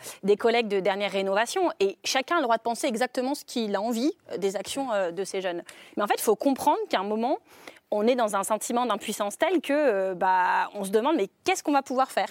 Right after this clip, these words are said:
Et, et ça fait des années qu'on le dit. On se moque de nous, on est nuls, on dit n'importe quoi, euh, euh, on est complotiste, on est ce qu'on veut. Ça arrive, on continue à pas nous écouter et en fait on se dit après quoi ? Et alors quand le trente et un décembre,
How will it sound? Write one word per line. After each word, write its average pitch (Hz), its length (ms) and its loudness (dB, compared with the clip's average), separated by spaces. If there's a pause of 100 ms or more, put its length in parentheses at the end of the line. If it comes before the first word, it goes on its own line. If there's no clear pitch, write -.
(100)
Et, 226 180 -2
et 233 60 2
ça 269 160 0
fait 330 120 0
des 254 200 4
années 277 180 4
qu'on 233 140 -2
le 220 60 0
dit. 233 160 0 (540)
On 285 100 4
se - 140 0
moque 254 140 4
de 220 120 2
nous, 220 460 2
on 208 180 -4
est 196 80 -4
nuls, 208 380 0
on 202 80 -2
dit 185 180 -4
n'importe 175 340 -6
quoi, 208 460 2
euh, 175 140 0 (280)
euh, 175 240 2
on 180 100 0
est 190 80 4
complotiste, 190 460 -4
on 208 120 -2
est 180 80 2
ce - 80 -8
qu'on 220 100 -4
veut. 226 240 0 (380)
Ça 233 220 2
arrive, 233 340 2 (300)
on 214 120 2
continue 285 420 2
à 254 80 4
pas 240 140 2
nous 226 180 -4
écouter 220 320 -2 (160)
et 208 100 4
en 196 60 -4
fait 294 160 0
on 240 60 -2
se 226 60 0
dit 247 100 4
après 226 240 2
quoi ? 190 240 2
Et 196 80 2
alors 196 160 2
quand 294 120 2
le 294 60 2
trente 277 240 0
et 277 40 0
un 254 80 0
décembre, 240 500 -2